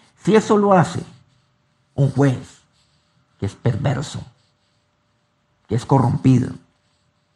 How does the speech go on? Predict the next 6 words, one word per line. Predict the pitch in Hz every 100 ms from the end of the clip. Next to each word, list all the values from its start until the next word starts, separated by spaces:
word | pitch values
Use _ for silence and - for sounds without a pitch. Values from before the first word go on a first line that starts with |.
| _ _ _ _ _ _ _ _
un | 113 110
juez | 139 165 151
que, | - 123 117 110 - _ _ _ _ _ _ _ _ _ _ _ _ _ _ _ _ _ _ _ -
que | 104
es | 110 -
soberbio, | - - 117 127 107 95